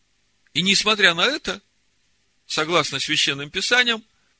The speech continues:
весь этот продолжительный день, который летом самый длинный, в нем все так же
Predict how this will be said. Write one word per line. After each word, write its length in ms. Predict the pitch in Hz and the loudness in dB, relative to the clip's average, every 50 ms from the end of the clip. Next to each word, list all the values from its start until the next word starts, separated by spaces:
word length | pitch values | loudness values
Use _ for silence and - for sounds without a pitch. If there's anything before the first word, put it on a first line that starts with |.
| _ _ _ | _ _ _
весь 360 | - 127 196 202 180 151 - | 2 6 6 8 8 6 4
этот 240 | 139 113 123 117 - | 0 -2 -6 -6 -4
продолжительный 800 | - 139 151 147 151 156 151 - 147 135 - 135 120 123 127 120 | -2 0 0 2 2 2 2 2 0 -2 -2 -4 -4 -4 -4 -4
день, 320 | 113 120 123 120 101 87 - _ _ _ _ _ _ _ _ | -2 0 0 0 0 -2 -6 _ _ _ _ _ _ _ _
который 500 | - 127 117 - 123 110 104 101 95 - _ _ _ _ - | -6 -6 -4 -2 -2 -2 -2 -2 -4 -6 _ _ _ _ -6
летом 360 | 107 123 123 113 - 101 98 - | 0 2 2 2 2 0 -6 -6
самый 280 | - 131 139 160 185 | -4 -4 -4 -4 -2
длинный, 440 | 175 226 262 269 233 190 180 170 - _ _ _ _ _ _ _ _ _ _ _ | 0 2 2 2 2 0 0 -2 -4 _ _ _ _ _ _ _ _ _ _ _
в 60 | 131 | -8
нем 200 | 156 233 254 247 | -4 -4 -2 0
все 200 | 220 - 269 269 | 0 0 0 0
так 300 | - - 202 160 143 120 | 2 4 4 4 4 4
же 240 | 101 110 120 123 - | 0 -4 -6 -6 -8